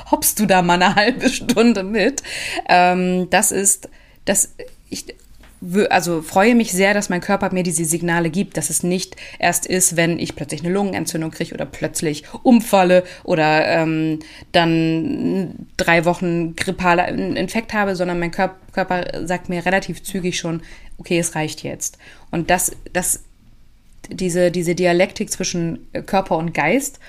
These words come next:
funktioniert in der Hinsicht ganz gut, so dass mein Geist die ganze Zeit kreativ, kreativ sein kann. Und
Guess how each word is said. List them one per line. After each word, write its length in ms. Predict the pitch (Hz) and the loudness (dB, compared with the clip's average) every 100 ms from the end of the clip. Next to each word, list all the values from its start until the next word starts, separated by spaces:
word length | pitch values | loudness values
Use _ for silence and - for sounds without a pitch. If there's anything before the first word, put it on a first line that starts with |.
| - - | -20 -8
funktioniert 1000 | 185 180 - 175 180 190 190 190 185 - - _ | -4 -4 -4 -2 0 0 0 -2 -4 -12 -20 _
in 120 | - 175 | -2 0
der 80 | |
Hinsicht 260 | 180 175 - | 0 -2 -4
ganz 220 | 170 170 | -4 -4
gut, 260 | 202 196 - | -4 -4 -2
so 140 | 185 | -2
dass 200 | 180 185 | 0 0
mein 380 | 175 165 165 165 | -2 -2 -4 -2
Geist 380 | 156 170 240 - | 2 2 2 0
die 60 | |
ganze 260 | 180 180 170 | -4 -4 -4
Zeit 180 | - 175 | -6 -6
kreativ, 640 | - 180 170 - 185 - - - - | -4 -4 -4 -4 -6 -8 -16 -20 -20
kreativ 460 | - 180 175 - 165 | -6 -4 -2 -6 -4
sein 280 | - 165 180 | 0 0 0
kann. 200 | - 151 | -4 -6
Und 160 | 151 | -8